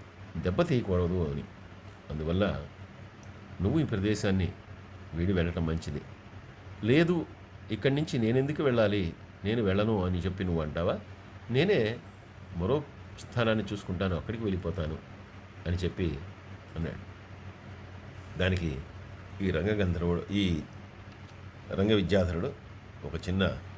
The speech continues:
నవ్వు నవ్వాడు. నవ్వి, "ఈ వన ప్రాంతంలో సంచరించడానికి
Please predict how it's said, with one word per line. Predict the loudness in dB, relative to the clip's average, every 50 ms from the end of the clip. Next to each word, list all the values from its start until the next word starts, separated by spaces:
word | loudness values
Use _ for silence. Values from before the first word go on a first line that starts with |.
| -12 -8 -4
నవ్వు | -2 0 2 2
నవ్వాడు. | 2 2 2 0 -2 -4 -6 -10 -12 -16 -16 -16 -16 -16 -16 -16 -16 -16 -16 -16 -16 -16 -16 -16 -14 -14 -14 -14 -14 -14 -14 -14 -14 -16 -16 -16 -16 -16 -14 -6 -2
నవ్వి, | 0 2 2 2 2 0 -4 -8 -10 -12 -14 -16 -16 -16 -16 -18 -18 -18 -18 -18 -18 -18 -18 -12 -6 -2
"ఈ | 2 2 2
వన | 4 2 2
ప్రాంతంలో | 2 2 2 2 2 4 2 2 4 4 6 6 4 2 0 -2 -6 -10 -12 -16 -16 -16 -16 -16 -10 -6
సంచరించడానికి | -4 -2 0 0 2 2 2 2 0 0 0 0 0 0 -2